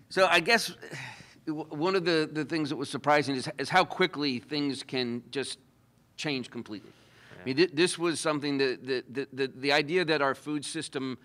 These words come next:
Speaker 1: is, is stretched so thin, that our, that food insecurity, that band of food insecure is growing and growing and growing. We've been having this conversation since, certainly since two thousand and eight, and quite frankly before that. But to see it just snap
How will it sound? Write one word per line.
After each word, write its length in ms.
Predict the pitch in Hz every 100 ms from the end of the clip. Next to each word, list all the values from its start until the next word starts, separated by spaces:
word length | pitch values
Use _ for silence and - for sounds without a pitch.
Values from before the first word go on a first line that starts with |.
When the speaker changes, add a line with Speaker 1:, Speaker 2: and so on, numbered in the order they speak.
| - - - _ -
Speaker 1:
is, 400 | 139 135 117 -
is 120 | 139
stretched 460 | - - 156 131 -
so 180 | 135 123
thin, 320 | - 117 87 -
that 140 | 127
our, 100 | 127
that 220 | 127 127
food 220 | - 165 160
insecurity, 920 | 151 135 - 143 139 131 123 117 117
that 240 | 131 123 -
band 480 | 139 143 139 131
of 160 | 127 117
food 160 | 143 135
insecure 560 | 127 123 - 139 127
is 140 | 117 110
growing 360 | 120 127 123
and 100 | 120
growing 240 | 117 120 120
and 80 | 113
growing. 180 | 120
We've 100 | 123
been 120 | 143 147
having 200 | 180 175
this 120 | 135
conversation 600 | 156 139 147 147 135 123
since, 340 | - 123 - _ - -
certainly 260 | 220 196
since 160 | 156 147
two 160 | 170
thousand 340 | 156 135 127 123
and 80 | 127
eight, 220 | 127 131
and 100 | 123
quite 160 | 127
frankly 400 | 113 135 107 123
before 440 | 117 110 - 151 123
that. 240 | 110 104 _ - - - _ -
But 240 | 147 135
to 120 | - 135
see 440 | - 185 208 190
it 260 | 151 - - _ -
just 320 | 156 - -
snap 480 | 135 143 131 113